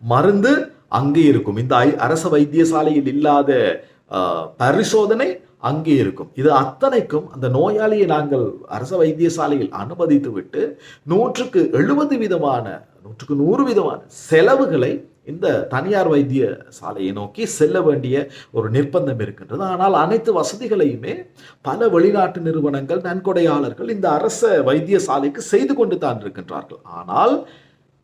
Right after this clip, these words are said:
இவை அனைத்துக்கும் பின்னால் இது போன்ற ஊழல் செயல்பாடுகள் தான் நிறைந்து காணப்படுவதாக இப்பொழுது இது வெட்ட வெளிச்சத்திற்கு வந்துள்ளது. இதை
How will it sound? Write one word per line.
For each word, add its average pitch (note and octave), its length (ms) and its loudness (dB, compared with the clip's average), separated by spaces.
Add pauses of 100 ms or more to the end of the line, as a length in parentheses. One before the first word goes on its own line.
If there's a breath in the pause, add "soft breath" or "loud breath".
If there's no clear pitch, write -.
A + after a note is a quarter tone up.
(140)
இவை F#2+ 140 -8
அனைத்துக்கும் G3 540 2
பின்னால் D#3 560 2
இது A#3+ 220 -4
போன்ற F#3 720 0 (680 soft breath)
ஊழல் A#3+ 400 4
செயல்பாடுகள் D#3 580 0
தான் E3+ 200 -6
நிறைந்து C#3+ 340 0
காணப்படுவதாக G#2+ 960 -4
இப்பொழுது A3 680 0 (220 loud breath)
இது C#3 180 2
வெட்ட C#3+ 220 2
வெளிச்சத்திற்கு C3 600 0 (340)
வந்துள்ளது. G2+ 560 -6
இதை A3 200 2